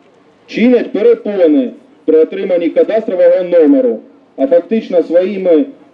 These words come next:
протиправними діями вимагають хабарі. По нашій інформації, майже ніхто не отримав кадастровий номер без вимагання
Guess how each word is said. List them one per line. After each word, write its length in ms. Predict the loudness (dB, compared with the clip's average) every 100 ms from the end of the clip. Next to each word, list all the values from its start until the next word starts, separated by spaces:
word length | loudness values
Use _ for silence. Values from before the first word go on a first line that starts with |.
| -2
протиправними 840 | -2 -2 -6 -4 -4 0 0 0
діями 520 | -2 -4 0 2 2
вимагають 680 | 0 -2 -4 -8 -4 -4 -2
хабарі. 500 | -4 -2 -2 -2 -2 -10 -20 _ _ _ _ _ _
По 140 | -2 0
нашій 300 | 0 0 -2
інформації, 800 | -4 -4 -2 0 0 0 2 2
майже 400 | 2 -2 -4 -2
ніхто 480 | -2 0 0 0
не 160 | 0 0
отримав 440 | 0 -4 -2 -2
кадастровий 640 | 0 -2 -2 -2 -2 -2 -2
номер 380 | -2 -2 -2 -2
без 160 | -2
вимагання 760 | -2 -6 -4 -4 -4 -2 -2 -2